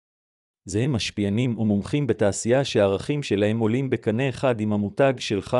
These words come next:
ועוסקים בשיתופי פעולה משמעותיים הממנפים את הקהל והמומחיות שלהם. בנוסף, חפש שותפויות עם עסקים משלימים שיכולים לעזור לשפר את הנראות והאמינות של המותג שלך.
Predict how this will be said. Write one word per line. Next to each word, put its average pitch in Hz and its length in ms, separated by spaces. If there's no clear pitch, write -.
ועוסקים 104 480
בשיתופי 107 540
פעולה 107 380
משמעותיים 113 680
הממנפים 107 580
את 127 100
הקהל 120 520
והמומחיות 104 720
שלהם. 67 440
בנוסף, 95 760
חפש 139 400
שותפויות 110 600
עם 113 120
עסקים 123 420
משלימים 113 480
שיכולים 120 500
לעזור 117 360
לשפר 139 480
את 135 120
הנראות 107 480
והאמינות 104 520
של 110 160
המותג 101 420
שלך. 95 380